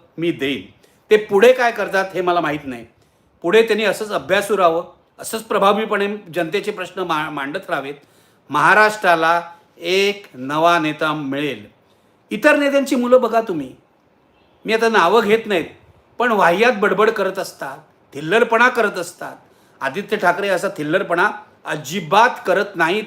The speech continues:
हे लक्षात घ्या. परवाच एक, अ, इंडिया टुडेचा, अ, कार्यक्रम झाला, इव्हेंट झाला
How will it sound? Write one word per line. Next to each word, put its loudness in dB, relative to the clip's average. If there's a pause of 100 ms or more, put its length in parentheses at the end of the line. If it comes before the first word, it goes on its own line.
हे -6
लक्षात -8 (120)
घ्या. -10 (1040)
परवाच 4 (880)
एक, 0
अ, 0 (160)
इंडिया 2
टुडेचा, 2
अ, -6 (400)
कार्यक्रम -2
झाला, 2
इव्हेंट -2
झाला -6